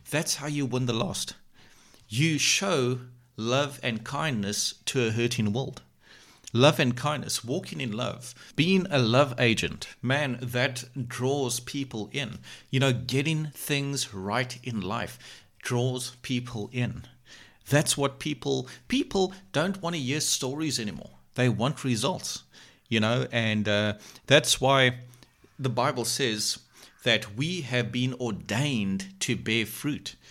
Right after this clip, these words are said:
We are supposed to be the light to a hurting world? You know, someone that's always sick and hurting and broken down, how can they go out there and be a testimony to the world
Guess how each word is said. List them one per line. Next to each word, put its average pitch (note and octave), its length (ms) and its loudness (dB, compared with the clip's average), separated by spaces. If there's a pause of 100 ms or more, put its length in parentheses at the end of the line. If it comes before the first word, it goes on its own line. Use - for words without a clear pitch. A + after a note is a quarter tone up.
(160)
We D#3 220 6
are D3+ 160 0
supposed D#3 580 -2
to C3+ 80 0
be B2 320 2
the A#2+ 140 -2
light G#2 360 -4 (340)
to B2 280 2
a A2 140 -2
hurting A2 460 -4
world? G#2 300 -6 (280)
You C3+ 100 6
know, C3+ 140 6
someone C#3+ 360 2
that's G#2+ 200 0
always B2 360 2
sick - 380 2 (280)
and A2+ 220 4
hurting B2 520 2 (320)
and A2+ 200 0
broken B2 380 4
down, A2 300 2 (160)
how G3+ 180 4
can F3 240 -2
they D#3+ 140 2
go C3+ 320 0
out C3 300 -4
there B2 300 2 (280)
and A2+ 580 -2
be B2 120 2
a A#2+ 40 4
testimony B2 840 -2 (360)
to C3+ 160 2
the A2+ 120 2
world A2+ 440 0